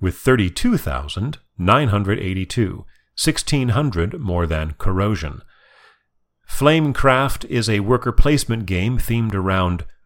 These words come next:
flame keepers, which are people who can converse with dragons. And so they employ as the flame craft. The dragons are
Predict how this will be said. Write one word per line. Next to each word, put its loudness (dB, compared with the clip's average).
flame -2
keepers, -6
which -10
are -2
people 6
who 2
can -2
converse 0
with -4
dragons. -4
And -8
so -4
they -2
employ 4
as -2
the -8
flame -2
craft. -4
The -10
dragons 0
are -4